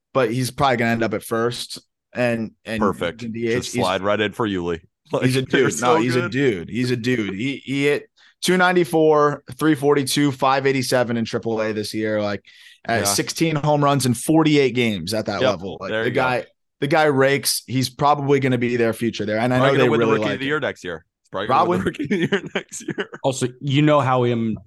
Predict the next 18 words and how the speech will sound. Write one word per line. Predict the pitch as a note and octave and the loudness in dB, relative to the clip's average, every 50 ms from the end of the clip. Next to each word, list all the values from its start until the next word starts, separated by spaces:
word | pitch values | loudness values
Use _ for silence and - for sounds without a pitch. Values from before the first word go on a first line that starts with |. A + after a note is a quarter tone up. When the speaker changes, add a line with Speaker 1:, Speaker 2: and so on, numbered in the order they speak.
| G#2+ | -12
Speaker 3:
Howie | G2 A2+ A2 G#2+ G#2 G#2 | -6 -4 -2 0 0 0
and | G2 | 0
I | F#2+ F#2 | 0 -2
am | F#2 F#2 F2+ F2+ | -2 -2 -2 -4
on | F2 E2+ D#2+ | -4 -6 -6
Pedro | - G2+ F#2+ F2+ F#2 F#2 F2 | -6 -6 -6 -6 -4 -6 -6
Leon | E2+ E2 E2 E2+ E2+ E2+ F2+ F#2+ F2 | -6 -6 -6 -6 -4 -4 -6 -6 -8
too. | - - F#2+ F2+ F2+ F#2 | -8 -8 -8 -6 -6 -8
Dude | F2+ - - A2 A2+ G#2 | -8 -6 -4 -4 -2 -2
might | A2+ G#2+ G#2 | -2 -2 -2
have | G#2+ F#2 | -2 -4
the | E2+ F#2 | -6 -8
strongest | - - - G2+ F#2 E2+ E2+ E2+ D#2+ - | -12 -10 -6 -6 -4 -4 -6 -8 -8 -6
arm | F2+ E2+ E2 E2 | -6 -6 -4 -6
in | D#2+ D#2 | -8 -8
minor | D2+ D2+ D#2 D#2+ | -8 -8 -8 -10
league | D2 D#2 D#2 - | -12 -14 -14 -12
baseball. | C#2 - - - - - - - | -12 -12 -12 -10 -10 -10 -10 -8